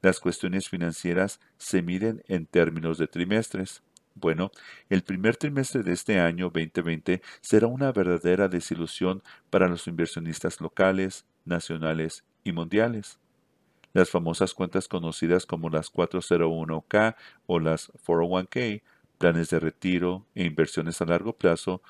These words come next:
todas serán afectadas con pérdidas billonarias. Como si esto no fuera poco, el segundo trimestre de este año ya está marcado para tener una actividad económica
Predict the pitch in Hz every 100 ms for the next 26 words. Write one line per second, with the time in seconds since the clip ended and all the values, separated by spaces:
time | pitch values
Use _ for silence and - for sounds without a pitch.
0 | - _ _ 107 123 143 139 92 87 92
1 | - 90 - 85 87 90 95 85 _ 92
2 | 82 82 82 80 - _ _ - 76 80
3 | 82 80 98 110 101 - - _ _ _
4 | _ _ _ - 110 107 117 123 - 139
5 | 123 127 113 - 151 - 208 - - -
6 | - 87 - 85 90 107 120 - 90 90
7 | - 92 85 85 - 85 82 80 87 -
8 | - 104 123 - 117 113 - - 87 101
9 | - 90 - 80 82 85 98 92 90 82
10 | 82 85 - 82 80 78 - 85